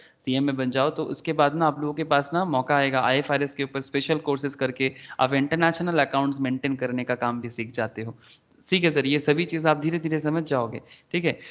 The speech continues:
तो ये डॉलर में दिया हुआ है। अच्छा, नेट प्रॉफिट का अगर बात करें तो currently अगर आप देखो दो हज़ार सोलह से लेके दो हज़ार बीस में क्या चेंजेस आया है।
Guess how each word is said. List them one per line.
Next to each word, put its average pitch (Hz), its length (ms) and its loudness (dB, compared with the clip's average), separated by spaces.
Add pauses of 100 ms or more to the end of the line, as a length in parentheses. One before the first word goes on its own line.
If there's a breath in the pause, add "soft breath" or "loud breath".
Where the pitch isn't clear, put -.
(140 loud breath)
तो 214 240 4
ये 180 200 4
डॉलर 127 360 4
में 135 160 2
दिया 131 160 4
हुआ 127 240 2
है। 127 160 -4 (260 loud breath)
अच्छा, 135 240 0
नेट 170 300 2
प्रॉफिट 180 320 0
का 180 100 0
अगर 170 160 0
बात 147 300 0
करें 165 180 -4
तो 180 100 -10 (120)
currently 147 400 -2 (260)
अगर 139 160 -2
आप 143 100 2
देखो 143 360 -2
दो 139 200 0
हज़ार 143 180 2
सोलह 143 300 2
से 147 140 -2
लेके 139 240 -2
दो 135 140 0
हज़ार 139 220 2
बीस 139 320 -2
में 147 100 0
क्या 170 200 4
चेंजेस 143 400 0
आया 120 180 0
है। 117 160 -8